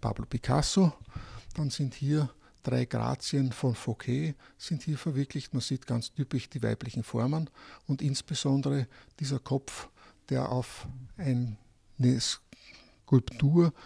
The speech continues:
von Bernini zurückgeht. Es handelt sich dabei um die Danae, die von einem Gott Apollo verfolgt wird und die genau in dem Zeitpunkt, wo sie von Apollo berührt wird,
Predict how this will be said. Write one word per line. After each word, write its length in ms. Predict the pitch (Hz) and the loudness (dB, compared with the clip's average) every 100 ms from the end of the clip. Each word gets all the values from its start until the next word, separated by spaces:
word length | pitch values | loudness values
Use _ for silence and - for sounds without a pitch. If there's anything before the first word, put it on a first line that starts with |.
| - - | -20 -14
von 280 | - 135 120 | 2 2 6
Bernini 500 | 120 113 139 156 139 | 6 8 8 6 4
zurückgeht. 800 | - 139 147 - - 120 120 - | 2 4 4 2 2 4 4 2
Es 160 | - | 2
handelt 260 | 131 131 131 | 4 4 2
sich 220 | 139 - | 0 2
dabei 460 | 143 - 120 131 - - - - - | 0 4 6 6 2 -6 -16 -8 4
um 140 | 127 | 6
die 120 | 131 | 8
Danae, 600 | 123 104 117 143 147 170 135 - - - - | 6 6 6 6 8 6 4 -2 -20 -12 -4
die 60 | 139 | 0
von 160 | 131 | 4
einem 240 | 127 120 107 - - | 6 4 0 -10 -8
Gott 240 | - 135 117 | 0 0 0
Apollo 400 | 107 113 131 147 | 0 4 4 4
verfolgt 580 | 139 - 120 147 - - | 0 0 2 2 0 2
wird 280 | 196 - - - - | 2 0 -8 -10 0
und 260 | 156 131 - | 4 4 4
die 280 | 156 156 139 _ _ - | 4 6 2 _ _ 2
genau 360 | 147 127 131 160 | 6 8 8 8
in 140 | 151 | 6
dem 200 | 147 135 | 4 2
Zeitpunkt, 960 | - 113 127 - 127 113 110 - - - - - - - | 2 2 2 2 4 6 4 -6 -14 -16 -20 -20 -20 0
wo 140 | 143 | 2
sie 120 | 131 131 | 4 4
von 180 | 135 | 4
Apollo 380 | 110 - 131 139 | 4 4 4 4
berührt 480 | - 120 127 156 - | 4 4 4 2 2
wird, 220 | 160 - | 0 0